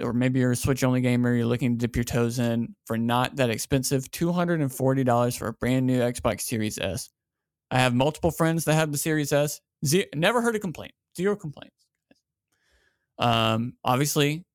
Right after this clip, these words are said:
games aren't gonna look as good. They'll be ten eighty p, some four K stuff going on, but it's gonna run the games. It's gonna run all the games the same, sixty frames,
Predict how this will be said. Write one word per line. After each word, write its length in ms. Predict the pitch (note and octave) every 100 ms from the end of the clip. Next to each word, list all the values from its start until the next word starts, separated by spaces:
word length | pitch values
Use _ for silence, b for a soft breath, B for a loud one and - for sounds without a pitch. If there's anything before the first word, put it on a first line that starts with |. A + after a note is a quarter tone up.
| _ -
games 240 | B2+ A#2+
aren't 140 | C3 C3
gonna 180 | B2+
look 300 | B2 C3+ C#3 - -
as 200 | B2 C#3
good. 240 | D3 D#3 D#3+
They'll 80 |
be 160 | A#2+ A#2+
ten 200 | - B2
eighty 180 | A#2+ B2
p, 220 | C#3+ D3+
some 300 | - G3 A3+
four 200 | G#3 G3
K 180 | G3 E3+
stuff 280 | - E3 -
going 200 | E3 C#3+
on, 180 | C#3+ - _ _ _ _ _ -
but 80 |
it's 100 | C#3+
gonna 160 | G#3 G#3+
run 200 | G3+ G3
the 60 | E3
games. 320 | C3 F2+ A#2+
It's 60 |
gonna 160 | - D3
run 160 | D#3 D3
all 180 | D#3
the 80 | D3
games 280 | D3 C#3+ C3+
the 60 | C#3
same, 280 | C3 G#2+
sixty 320 | - D3+ - C#3+
frames, 580 | D3 C#3 C3+ C3+ -